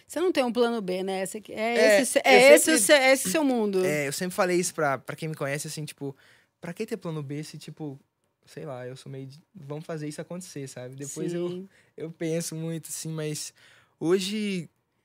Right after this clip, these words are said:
Speaker 2: hoje que, tipo, a gente, a galera que tá comigo, assim, já sabe, tipo,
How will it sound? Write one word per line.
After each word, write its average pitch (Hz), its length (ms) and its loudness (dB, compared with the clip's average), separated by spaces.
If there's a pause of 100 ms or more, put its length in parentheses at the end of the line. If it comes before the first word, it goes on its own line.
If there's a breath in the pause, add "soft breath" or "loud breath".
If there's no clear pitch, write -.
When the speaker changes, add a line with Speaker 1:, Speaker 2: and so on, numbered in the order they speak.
(280)
Speaker 2:
hoje 170 280 -6
que, 180 120 -16
tipo, 151 460 -4
a 127 80 -4
gente, 139 440 -12 (760)
a 131 40 -16
galera 117 200 -8
que - 60 -18
tá 120 100 -8
comigo, 131 300 -8
assim, 131 200 -8
já 131 100 -10
sabe, 131 240 -8
tipo, 123 260 -12